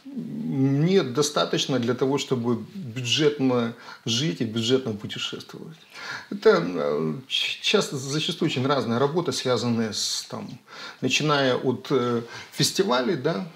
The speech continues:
как бы, и заканчивая, там, кино, с-, сценарной какой-то работой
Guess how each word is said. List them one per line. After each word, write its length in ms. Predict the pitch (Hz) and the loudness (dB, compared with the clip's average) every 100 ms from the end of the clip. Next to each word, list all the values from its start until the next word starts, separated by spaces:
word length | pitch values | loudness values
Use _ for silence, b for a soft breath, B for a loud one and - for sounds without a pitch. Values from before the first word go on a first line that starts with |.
| - | -8
как 180 | 135 113 | -6 -4
бы, 160 | 120 | -2
и 40 | 117 | 0
заканчивая, 640 | 131 147 151 - 123 120 | 2 2 2 0 0 -2
там, 220 | 117 107 | -2 -4
кино, 520 | 101 127 151 180 185 160 | -4 -2 0 0 -4 -6
с-, 260 | - - 117 | -6 -6 -2
сценарной 560 | - 131 151 160 151 | 0 2 2 2 0
какой-то 360 | 127 117 120 110 | -4 -4 -4 -2
работой 520 | 117 117 117 - - | -4 -2 -4 -4 -6